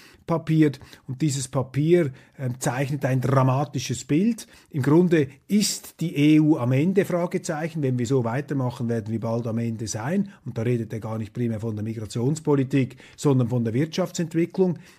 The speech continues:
Ganz, äh, düster, zappenduster, wie es da aussieht, auch wenn man etwas zurückblickt in der Geschichte. Ähm, die Gründung ganz großer Konzerne ist nicht mehr gelungen in den letzten dreißig, vierzig, fünfzig Jahren.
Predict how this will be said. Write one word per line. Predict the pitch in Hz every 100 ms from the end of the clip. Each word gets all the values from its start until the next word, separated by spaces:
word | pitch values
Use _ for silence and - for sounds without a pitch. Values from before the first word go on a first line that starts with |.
| _ -
Ganz, | 190 156 196 202 -
äh, | 185 175
düster, | 175 185 208 - 175
zappenduster, | - 151 170 175 180 185 - 156
wie | 175
es | -
da | 165 143
aussieht, | 160 165 - 175 165 156
auch | 117
wenn | 135
man | 127 117 - - -
etwas | 131 131 -
zurückblickt | 120 151 160 156 156 -
in | 135
der | 120
Geschichte. | 117 101 147 175 - 185 135 - - _ 143
Ähm, | 123 123
die | 120 107
Gründung | 127 151 180 170 147 123
ganz | - 160 156
großer | - 135 151 -
Konzerne | 131 135 123 131 120 160 180 160 127 - _
ist | 135 -
nicht | 131 175 -
mehr | 185 180
gelungen | 190 220 214 120 101 - _
in | - 147
den | 160
letzten | 156 170 - - 151
dreißig, | 143 139 165 - 135
vierzig, | 156 165 165 160 135
fünfzig | 170 170 - 185
Jahren. | 202 202 - 104